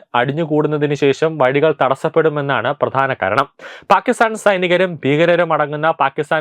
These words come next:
ബോർഡർ ആക്ഷൻ ടീമാണ് രാത്രികാല നുഴഞ്ഞുകയറ്റവും ആക്രമണവും നടത്തുന്നത്. ശൈത്യകാലത്ത് അപകടകരമായ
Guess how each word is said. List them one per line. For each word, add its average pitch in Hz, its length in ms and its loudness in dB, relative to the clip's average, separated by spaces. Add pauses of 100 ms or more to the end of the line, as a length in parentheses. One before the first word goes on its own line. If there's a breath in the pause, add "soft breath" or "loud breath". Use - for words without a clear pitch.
(180)
ബോർഡർ 156 400 2 (140)
ആക്ഷൻ 151 440 0
ടീമാണ് 151 560 0
രാത്രികാല 147 600 2
നുഴഞ്ഞുകയറ്റവും 143 760 0 (140)
ആക്രമണവും 135 540 -2
നടത്തുന്നത്. 110 400 2 (560 loud breath)
ശൈത്യകാലത്ത് 151 760 2 (300 soft breath)
അപകടകരമായ 156 720 0